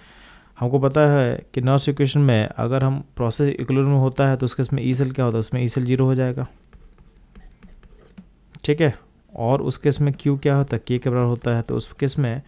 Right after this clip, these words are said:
हमारा नॉस इक्वेशन कन्वर्ट होता है ई नोट सेल equal to जो होता है पॉइंट ज़ीरो फ़ाइव नाइन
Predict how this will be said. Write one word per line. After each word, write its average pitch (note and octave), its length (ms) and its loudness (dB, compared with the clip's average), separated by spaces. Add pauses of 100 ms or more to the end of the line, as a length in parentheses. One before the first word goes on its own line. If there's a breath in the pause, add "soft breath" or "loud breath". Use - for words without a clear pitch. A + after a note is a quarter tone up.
(440 loud breath)
हमारा B2+ 260 -2
नॉस C3+ 260 2
इक्वेशन C#3+ 320 0
कन्वर्ट C3+ 280 0
होता C#3 280 2
है C#3 200 0
ई A#2+ 140 -2
नोट C3+ 200 0
सेल A2+ 400 -2 (1500 soft breath)
equal B2+ 280 -6
to C3 160 -2 (640)
जो C3 60 -6
होता C3 200 -4
है B2+ 120 -2 (140)
पॉइंट B2+ 340 -4
ज़ीरो B2 320 -2
फ़ाइव B2+ 400 -4
नाइन A#2 340 -4